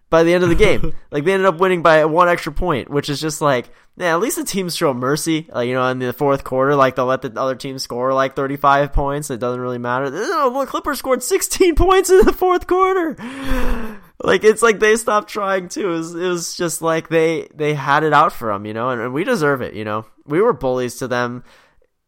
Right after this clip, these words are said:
Speaker 1: I blame Marcus Morris completely. He wasn't even playing in this game. And honestly, I hope he just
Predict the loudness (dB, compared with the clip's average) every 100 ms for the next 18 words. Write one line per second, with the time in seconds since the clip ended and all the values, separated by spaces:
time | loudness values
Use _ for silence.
0 | _ -4 0 0 0 0 0 -2 -8 -4
1 | -4 -4 -10 -8 -6 -6 -6 -10 -6 0
2 | 0 0 -4 -2 4 6 6 2 -4 -8
3 | -6 -6 -10 -16 _ _ _ _ _ _
4 | _ _ -4 -4 -2 2 2 2 2 2
5 | 2 0 -2 -6